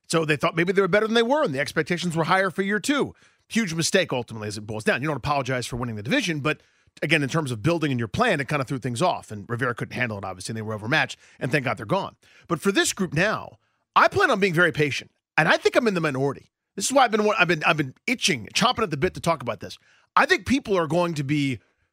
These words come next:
freaking out the instant they start losing again. If they're, if they're three and six or kind of the normal bad start to the season,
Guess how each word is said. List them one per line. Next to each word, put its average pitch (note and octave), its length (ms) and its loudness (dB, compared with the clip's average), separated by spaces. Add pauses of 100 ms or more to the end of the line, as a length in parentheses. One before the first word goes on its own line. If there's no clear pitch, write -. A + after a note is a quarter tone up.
(200)
freaking C4+ 520 2
out - 300 -2 (340)
the E3+ 140 6
instant G3 280 -2
they F#3 100 4
start E3+ 340 2 (120)
losing C#3+ 360 0
again. A2 260 -6
If G2+ 120 -10
they're, C#3+ 240 0
if B2+ 100 -10
they're A#2+ 140 -6
three F3+ 260 0
and D#3+ 100 -4
six - 480 -2
or B2+ 120 -2
kind D3+ 200 -4
of C3 60 -2
the C3+ 60 -6
normal D#3 300 -2
bad C#3+ 260 0
start D3+ 240 -2
to C3 60 -10
the C3 100 -6
season, C3+ 460 -4